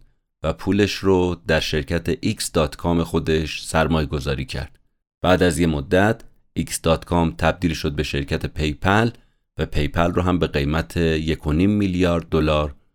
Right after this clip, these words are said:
فروخت و پول این شرکت رو سرمایه گذاری کرد در دو تا شرکت دیگه‌ای که آیندهٔ رؤیایی ایلان ماسک بود، یعنی اسپیس ایکس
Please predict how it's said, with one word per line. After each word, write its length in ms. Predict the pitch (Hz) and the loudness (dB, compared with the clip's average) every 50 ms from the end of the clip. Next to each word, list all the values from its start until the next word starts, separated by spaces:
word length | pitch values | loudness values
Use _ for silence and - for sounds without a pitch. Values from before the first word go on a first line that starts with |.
| _ _ _ | _ _ _
فروخت 600 | - - 92 90 92 104 117 127 - - - - - _ _ _ _ _ _ _ - | -2 2 4 6 6 6 6 4 2 -2 -10 -20 -20 _ _ _ _ _ _ _ 0
و 100 | 90 90 | 0 0
پول 360 | - - - - 131 143 139 | 0 0 2 4 4 6 6
این 240 | - - 92 113 117 | 4 2 2 2 0
شرکت 540 | - - - 98 92 - 107 98 95 - - | 0 2 0 0 2 2 2 2 2 0 -2
رو 80 | 95 | -4
سرمایه 480 | 90 - - 82 80 80 82 78 78 76 | -2 0 2 2 2 2 2 0 0 -2
گذاری 380 | 67 78 73 73 78 76 92 | -2 -2 -2 -2 0 0 -2
کرد 380 | 101 - - 101 95 92 - - | -2 0 0 2 2 0 0 -2
در 160 | - 76 73 | -2 -2 -2
دو 280 | 73 - - - 117 127 | -2 -4 -2 0 0 0
تا 160 | 127 - 113 | 0 0 -2
شرکت 440 | - - 87 85 - 98 92 - 95 | 0 0 -2 0 0 0 0 0 -2
دیگه‌ای 480 | 90 78 73 80 131 - 104 123 117 | -4 -4 -4 -2 2 2 4 4 2
که 400 | 104 - - 101 92 95 92 92 - _ _ _ _ _ _ _ _ - | 0 0 2 2 4 2 2 0 -4 _ _ _ _ _ _ _ _ 2
آیندهٔ 800 | 82 85 85 82 82 82 82 82 80 80 76 92 101 104 101 90 | 4 6 6 6 6 4 4 4 2 2 4 4 4 4 4 4
رؤیایی 580 | 85 80 - - - 76 78 76 65 80 95 101 | 2 0 0 -2 -2 0 0 0 0 2 2 2
ایلان 320 | 78 73 76 73 71 69 | 2 2 0 -2 -2 -2
ماسک 360 | 71 73 73 71 69 - - - - | -2 -2 -2 -2 -4 -6 -8 -10 -14
بود، 200 | 131 - - - - _ _ _ _ _ _ _ _ - | -18 -18 -18 -20 -20 _ _ _ _ _ _ _ _ -4
یعنی 380 | - - 80 - - - - - | -2 0 2 4 2 2 2 2
اسپیس 540 | - 104 - - - 113 110 107 - - - - | 0 0 0 2 2 2 2 2 2 -2 -6 -2
ایکس 420 | - 92 98 98 92 - - - | 0 2 2 2 0 -2 -8 -8